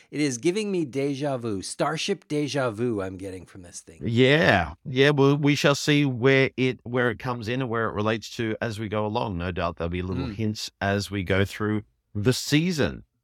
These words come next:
Speaker 2: Yes, our, our, our main, uh, away mission on the Menage, uh, introduces us to Moopsie, who looks, who
Speaker 1: The
Speaker 2: looks
Speaker 1: Moopsie.
Speaker 2: too adorable
Speaker 1: Moopsie.
Speaker 2: to be true.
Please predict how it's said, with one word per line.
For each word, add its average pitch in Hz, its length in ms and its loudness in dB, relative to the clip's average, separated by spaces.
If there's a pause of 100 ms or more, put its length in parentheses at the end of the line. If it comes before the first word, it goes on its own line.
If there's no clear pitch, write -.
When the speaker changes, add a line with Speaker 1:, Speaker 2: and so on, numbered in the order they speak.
(100)
Speaker 2:
Yes, 143 420 2
our, 127 340 4
our, 123 360 6
our 131 120 4
main, 143 380 6 (120)
uh, 120 160 4
away 135 340 4
mission 127 440 2
on 117 220 -4
the 117 80 -8
Menage, 104 680 0 (220)
uh, 123 400 2 (140)
introduces 127 600 0
us 135 160 2
to 156 160 0
Moopsie, 135 720 2
who 110 160 -4
looks, 113 280 -6
who 123 240 2
Speaker 1:
The 240 120 6
Speaker 2:
looks 302 320 2
Speaker 1:
Moopsie. 98 540 -4
Speaker 2:
too 226 320 10
adorable 135 680 6
Speaker 1:
Moopsie. 104 80 -10
Speaker 2:
to 113 220 -4
be 113 500 -6
true. 64 520 -12